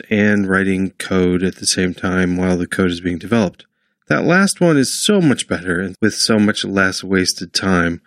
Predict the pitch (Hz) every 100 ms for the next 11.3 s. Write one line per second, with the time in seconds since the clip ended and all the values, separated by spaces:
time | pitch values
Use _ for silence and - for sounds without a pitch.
0 | _ _ _ - 101 98 104 - 95 87
1 | 90 85 82 - 80 - _ - - 107
2 | 104 - 104 98 87 92 80 - - _
3 | _ _ _ - 110 214 214 135 120 123
4 | 120 - 131 123 127 120 120 120 160 220
5 | - 92 92 - - - 104 - - 90
6 | 92 - 90 107 101 - 92 90 92 87
7 | - - - - 95 92 113 170 175 -
8 | _ _ _ - 110 110 107 104 104 101
9 | _ _ _ _ - - 139 147 165 170
10 | 127 131 107 120 139 - 143 - 139 -
11 | - - -